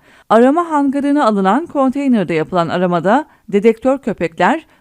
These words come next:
muz kolileri arasında bulunan siyah renkteki üç sırt çantasına tepki verdi. Bulundukları yerden çıkarılarak açılan sırt çantaları içerisinde toplam otuz kilo kokain ele geçirildi.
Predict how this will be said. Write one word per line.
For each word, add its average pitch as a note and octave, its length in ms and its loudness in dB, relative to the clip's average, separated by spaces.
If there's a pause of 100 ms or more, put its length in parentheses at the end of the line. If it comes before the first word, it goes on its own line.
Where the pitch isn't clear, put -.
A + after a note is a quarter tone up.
muz D#4 260 0
kolileri C4+ 500 -2
arasında F3 500 -2
bulunan F3+ 500 -2
siyah B3 460 0
renkteki D#3+ 600 -6
üç D4+ 180 -6
sırt - 300 -8
çantasına E3+ 600 -2
tepki F3 360 -6
verdi. D#3+ 420 0 (580)
Bulundukları A3 580 2
yerden B3+ 460 2
çıkarılarak G3+ 600 0
açılan G#3 400 -2
sırt C#4+ 240 -10
çantaları B3+ 540 -2
içerisinde F3 800 -4 (220)
toplam A3 580 0
otuz C4 380 -4
kilo G#3+ 300 -2
kokain A#3+ 520 -2
ele F3 240 -4
geçirildi. D#3+ 640 -2